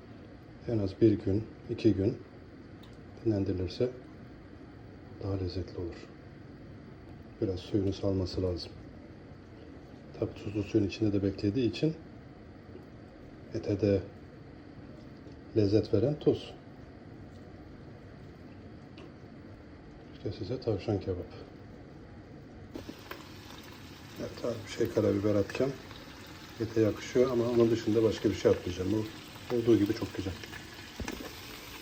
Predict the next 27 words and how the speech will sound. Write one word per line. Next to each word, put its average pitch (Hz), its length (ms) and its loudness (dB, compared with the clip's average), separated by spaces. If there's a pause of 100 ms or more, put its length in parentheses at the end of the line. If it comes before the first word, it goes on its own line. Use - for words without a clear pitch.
(1200)
Evet, 135 180 10 (300)
fazla 139 260 12
da 131 120 8
kurutmak 123 340 8
istemiyorum. 107 460 12 (1400)
Tavşan 123 280 6
yağsız 120 380 10
olduğu 143 180 12
için 120 220 8
biraz 110 240 8
yağ 107 160 12
attım 95 300 0
içine. 104 260 0 (960)
Şöyle 101 160 4
güzel 101 340 6
de 101 100 4
bir 104 40 2
tereyağı 101 420 4
kokusu 113 300 4
olsun 110 240 4
istedim 98 440 0
içinde. 113 240 4 (1700)
Bu 127 80 4
kadarı 107 280 6
yeterli. 98 440 6 (1120)
Bu 139 100 4
hazır. 101 320 4